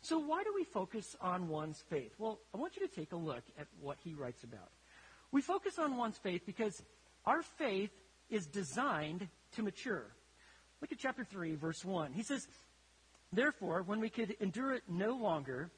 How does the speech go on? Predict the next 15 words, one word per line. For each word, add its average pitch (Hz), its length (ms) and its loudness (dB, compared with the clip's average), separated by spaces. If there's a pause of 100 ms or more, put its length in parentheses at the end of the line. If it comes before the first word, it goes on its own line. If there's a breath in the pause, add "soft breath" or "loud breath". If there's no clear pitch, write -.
(560)
we 220 100 2
thought 294 240 2
it 220 180 -6
best 240 300 0
to 226 40 -8
be 208 160 0
left 196 320 0
behind 208 540 -2
at 190 260 0 (180)
Athens 220 460 2
alone. 156 560 0 (760)
And 233 120 4
we 262 120 4
sent 294 320 0 (180)
Timothy, 240 500 -2